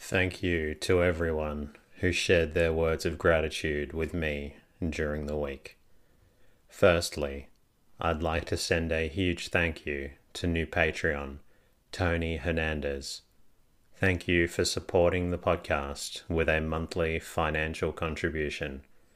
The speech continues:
It is the greatest compliment. Thank you also to Jacqueline for your lovely message through the website. I'm glad the podcast is helping you get the rest that you need,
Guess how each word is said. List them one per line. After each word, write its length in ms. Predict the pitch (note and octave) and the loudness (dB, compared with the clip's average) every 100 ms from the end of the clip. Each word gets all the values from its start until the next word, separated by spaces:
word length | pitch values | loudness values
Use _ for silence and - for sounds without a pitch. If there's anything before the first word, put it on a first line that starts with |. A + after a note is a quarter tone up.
| _ - - - | _ -20 -8 -2
It 120 | D#2+ | 0
is 200 | D#2+ D#2 | 0 0
the 100 | F2 | 0
greatest 460 | E2+ D#2 D#2+ - | 2 2 2 -4
compliment. 560 | - D#2+ D2 E2+ C#2 C#2 - _ _ _ - - _ _ _ - - | -6 -6 -4 -6 -6 -10 -14 _ _ _ -20 -20 _ _ _ -20 -20
Thank 360 | - G2 F#2 - | 2 4 4 2
you 160 | G2 | 2
also 540 | E2 E2 - E2 D2+ D2 | 2 2 2 2 2 -2
to 140 | - | -6
Jacqueline 720 | E2 E2 D#2+ - D#2 C#2+ C#2 - - | -4 -2 -2 -4 -4 -4 -8 -14 -20
for 180 | - - | -8 -2
your 220 | D#2+ D#2 | 0 0
lovely 400 | D#2 D#2+ D#2 D#2+ | 0 -2 -2 -4
message 680 | D#2 D2+ - C#2+ C#2 - - | -2 -4 -4 -6 -6 -8 -12
through 260 | - E2 D2+ | -4 -2 0
the 100 | D#2 | 0
website. 600 | D2+ D2 - C#2 C#2 - - _ - - _ _ _ - | 0 -2 -4 -6 -8 -12 -20 _ -20 -20 _ _ _ -4
I'm 220 | E2 E2+ | 0 0
glad 440 | E2 F2 E2+ E2+ | 2 4 4 2
the 120 | D#2+ D#2+ | -2 -6
podcast 760 | - E2+ D#2+ F#2 D#2+ D#2 - | -2 -2 0 -2 0 -2 -6
is 180 | - D2+ | -6 -4
helping 460 | - E2 E2 F2 E2 | -2 -2 0 -2 -2
you 480 | D#2+ D#2+ C#2+ C#2 D2 | -2 -2 -2 -6 -2
get 240 | F2+ - | 0 0
the 100 | E2 | -2
rest 460 | D2+ D#2 D#2 - - | 0 0 -2 -6 -8
that 220 | D#2+ - | -8 -6
you 80 | E2 | -6
need, 400 | D2+ D2 C#2 | -4 -6 -8